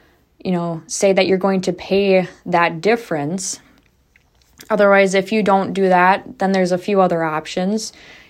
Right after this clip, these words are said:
You could renegotiate the offer. You know, the seller might be willing to come down in price, but it's, it's better to have that appraisal gap coverage right up front, um, because like I said, if you're going up against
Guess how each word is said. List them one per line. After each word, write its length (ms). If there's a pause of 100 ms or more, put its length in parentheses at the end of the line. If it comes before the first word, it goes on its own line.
You 120
could 440 (140)
renegotiate 1000
the 80
offer. 640
You 80
know, 140
the 80
seller 240
might 200
be 120
willing 280
to 100
come 400 (520)
down 300
in 120
price, 520
but 400 (340)
it's, 220 (160)
it's 200
better 300
to 100
have 320
that 140
appraisal 380
gap 240
coverage 440
right 200
up 120
front, 520 (480)
um, 280
because 320
like 160
I 60
said, 240
if 120
you're 120
going 260
up 140
against 600